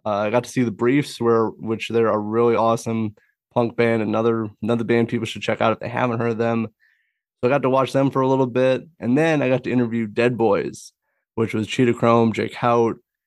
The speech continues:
and they, they were so cool. If you would have asked me when I first started this that I'm gonna interview Dead Boys, I, I would have, you would have blown my mind, 'cause I never would have thought that was possible.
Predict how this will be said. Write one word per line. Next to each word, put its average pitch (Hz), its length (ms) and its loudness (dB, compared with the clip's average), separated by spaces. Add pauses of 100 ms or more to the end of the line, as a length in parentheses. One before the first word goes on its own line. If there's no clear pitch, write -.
(220)
and 104 480 -2 (120)
they, 127 500 0 (180)
they 139 120 0
were 170 100 2
so 143 280 0
cool. 120 280 2
If 113 120 -4
you 160 100 2
would 185 80 2
have 113 100 -2
asked 123 300 0
me 135 120 0
when 127 120 0
I 113 60 -2
first 120 280 -4
started 110 220 2
this 120 200 0
that 107 140 -2
I'm 117 140 2
gonna 123 160 2
interview 117 540 2 (520)
Dead 117 220 0
Boys, 127 420 0 (460)
I, 123 120 2
I 123 160 2
would 131 180 2
have, 113 180 0 (580)
you 123 220 2
would 127 60 4
have 117 80 0
blown 123 220 2
my 120 100 0
mind, 110 460 -4
'cause 110 120 -4
I 113 80 2
never 117 220 2
would 117 140 2
have 110 100 -4
thought 113 200 0
that 98 100 -2
was 101 120 -8
possible. - 680 -6